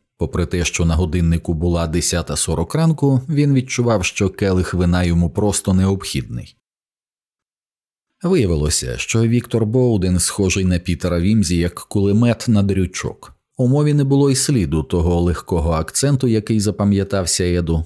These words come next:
та й до всього з'ясувалося, що він доволі гладкий. А той чоловік, що видавав себе за Тодового діда, був худий, мов тріска. Перед тим, як піти, Ед йому сказав:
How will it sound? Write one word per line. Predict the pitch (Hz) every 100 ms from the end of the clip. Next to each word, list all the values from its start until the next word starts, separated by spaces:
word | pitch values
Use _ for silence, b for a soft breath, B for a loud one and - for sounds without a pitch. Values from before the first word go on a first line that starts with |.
| -
та | 117
й | 127
до | 127
всього | 120 - 151 160
з'ясувалося, | 151 120 117 - 107 107 113 -
що | 113 - 98
він | 92 98
доволі | 98 90 85 85
гладкий. | 87 87 - - - - _ _ _
А | 73
той | 85 76
чоловік, | - 87 85 80 - -
що | - 87
видавав | 80 85 85 80
себе | - 82 82
за | 78 85
Тодового | - 87 78 78 82 90
діда, | 95 156 151
був | 135 113
худий, | 107 110 92 95 110
мов | 107 98 98
тріска. | - 78 - - - - _ _ _ _ _ _ _ _ _ _ _ _ _ _ _ _
Перед | 80 85
тим, | 104 87
як | 82 -
піти, | 85 - 196 175 -
Ед | 78 117
йому | 131 131 85 92
сказав: | - 90 85 69 -